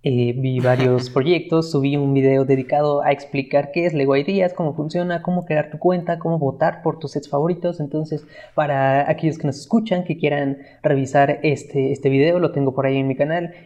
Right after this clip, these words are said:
Speaker 1: Es para dar una introducción rápida y de aquí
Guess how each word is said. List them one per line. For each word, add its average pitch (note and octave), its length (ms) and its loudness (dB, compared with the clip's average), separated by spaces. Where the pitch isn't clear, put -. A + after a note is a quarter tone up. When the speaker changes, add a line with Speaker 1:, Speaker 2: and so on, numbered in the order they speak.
Speaker 1:
Es A3 220 4
para A#3 220 2
dar A3+ 100 2
una A3+ 100 0
introducción F3 580 0
rápida F3+ 580 2
y G3+ 100 2
de E3 180 0
aquí E3+ 400 -6